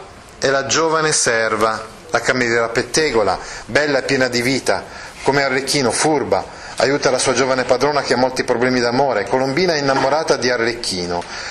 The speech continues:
veste il costume della popolana simile a quello di Arlecchino,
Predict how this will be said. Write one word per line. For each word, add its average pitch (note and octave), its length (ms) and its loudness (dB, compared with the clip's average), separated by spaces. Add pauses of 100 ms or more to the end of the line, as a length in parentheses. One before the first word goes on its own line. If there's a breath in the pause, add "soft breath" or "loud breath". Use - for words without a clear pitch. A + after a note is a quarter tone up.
(140 loud breath)
veste D3 320 2
il C3 60 0
costume D3 380 0
della B2 200 2
popolana D3 560 0
simile D#3 400 0
a B2+ 40 0
quello C#3+ 200 2
di C3 120 0
Arlecchino, C3 580 0